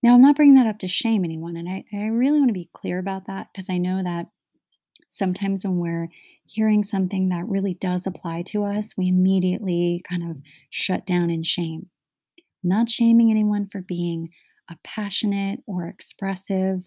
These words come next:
or emotional individual. I am specifically talking about thoughts, feelings, and behaviors that impair our functioning. Maybe no one even knows that it's happening to us,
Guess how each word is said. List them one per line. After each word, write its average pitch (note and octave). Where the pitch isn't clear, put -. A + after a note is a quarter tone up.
or F3+
emotional F3
individual. F3
I F3+
am F#3
specifically A#3+
talking G#3
about E3
thoughts, F#3
feelings, F3+
and F#3
behaviors F3+
that F#3+
impair G3
our F3+
functioning. F3+
Maybe A#3
no G#3+
one G#3+
even G3+
knows F#3+
that F#3
it's F3
happening F#3+
to E3+
us, -